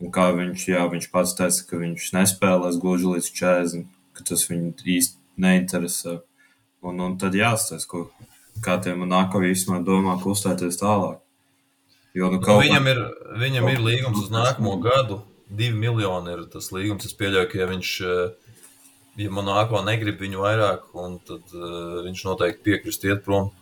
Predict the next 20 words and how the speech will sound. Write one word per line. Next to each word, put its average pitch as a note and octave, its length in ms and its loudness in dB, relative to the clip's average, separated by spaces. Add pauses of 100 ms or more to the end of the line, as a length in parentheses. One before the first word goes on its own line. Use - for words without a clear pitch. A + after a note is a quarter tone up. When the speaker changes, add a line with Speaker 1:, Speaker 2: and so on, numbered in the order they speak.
(160)
Speaker 2:
tikai F2+ 260 0
tad, F#2+ 160 2
ja F#2 160 0
dabūtu F#2 760 -2
citā - 360 0
klubā F#2 340 0
tādu - 240 -2
pašu - 320 -6
atalgojumu. - 520 -14 (280)
Nu, G2 140 -8
vai F2+ 120 2
Monako F#2 500 0
varbūt E2 180 -10
ir E2 60 -12
gatavs F2 340 -2
sekt E2+ 180 -4
kaut E2+ 160 -4
kādu - 200 -4
daļu, F#2 260 4
kā - 140 -4